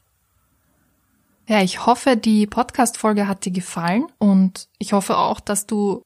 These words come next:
einiges mitnehmen konntest. Wenn du mehr Inspirationen haben möchtest,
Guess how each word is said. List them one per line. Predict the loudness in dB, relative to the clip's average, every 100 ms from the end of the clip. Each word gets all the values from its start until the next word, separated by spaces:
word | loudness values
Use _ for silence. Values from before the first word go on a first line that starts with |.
| 0
einiges | 4 4 4 0
mitnehmen | -2 0 0 0 -2
konntest. | -4 -4 -4 -4 -8 -12 -20 _ _ _ _ 2
Wenn | 4
du | 4 2
mehr | 2 2 2
Inspirationen | 0 0 -4 -4 -4 -2 0 0 0
haben | 0 2 4
möchtest, | 4 0 -4 -8 -6 -8